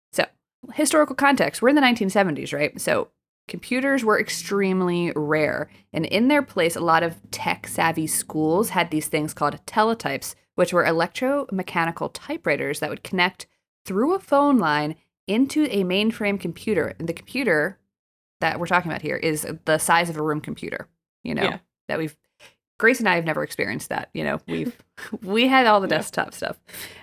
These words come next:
Speaker 1: Um, so that's kind of, like, the historical context we're talking about. And Bill and Paul were like, "Let's put it on the teletype."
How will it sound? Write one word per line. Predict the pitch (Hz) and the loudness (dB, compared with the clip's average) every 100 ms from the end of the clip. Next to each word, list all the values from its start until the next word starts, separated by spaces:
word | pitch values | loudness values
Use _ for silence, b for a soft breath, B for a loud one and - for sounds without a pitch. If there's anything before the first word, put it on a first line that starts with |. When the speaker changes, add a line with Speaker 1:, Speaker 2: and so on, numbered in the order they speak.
| - | 0
Speaker 1:
Um, | 160 147 - | 2 2 -2
so | - 190 147 - _ | 2 4 4 2 _
that's | 202 208 | -4 -2
kind | 339 330 | -4 -2
of, | |
like, | 226 196 _ | 0 -2 _
the | 175 | -6
historical | 170 160 160 | -2 -2 -2
context | 156 151 156 156 | -2 -4 -4 -6
we're | |
talking | 147 117 143 135 | -4 -4 -4 -2
about. | 139 - | 0 0
And | 165 | 2
Bill | 165 180 | 2 4
and | 185 | 4
Paul | 170 | 4
were | 156 | 4
like, | 151 - | 2 0
"Let's | - | -2
put | - 359 | 0 -2
it | 339 | 0
on | 339 | -2
the | 339 | 0
teletype." | 330 339 - 180 147 | 0 -2 0 0 0